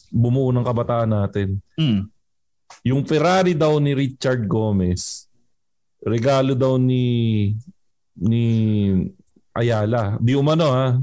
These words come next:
Speaker 1: ni Ayala. Di ba kasi si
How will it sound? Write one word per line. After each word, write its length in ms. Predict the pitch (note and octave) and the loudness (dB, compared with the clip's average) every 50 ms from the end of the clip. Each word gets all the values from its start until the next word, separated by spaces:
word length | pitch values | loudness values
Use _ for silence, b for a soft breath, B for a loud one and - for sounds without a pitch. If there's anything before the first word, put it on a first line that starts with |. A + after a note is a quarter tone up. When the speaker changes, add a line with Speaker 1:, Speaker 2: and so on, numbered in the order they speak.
| - - | -2 -2
Speaker 1:
ni 400 | G#2 G#2 G2+ F#2+ G#2 G#2 G2+ F#2 | -2 -2 0 0 0 0 0 0
Ayala. 560 | D#2+ G#2+ G#2+ G#2 G2 G2 G2 G#2 A2+ G#2+ G2+ G2 - B B B B B _ _ _ _ _ _ _ _ _ _ - | -2 -2 -2 -2 -2 -2 -2 -2 -2 -2 -2 -4 -6 B B B B B _ _ _ _ _ _ _ _ _ _ -6
Di 80 | - | -4
ba 160 | A2 A#2 C3 B2 | -2 -2 0 -2
kasi 240 | B2+ B2 D3+ C3+ | -2 -2 -2 -2
si 160 | - - B2+ | -2 -2 -4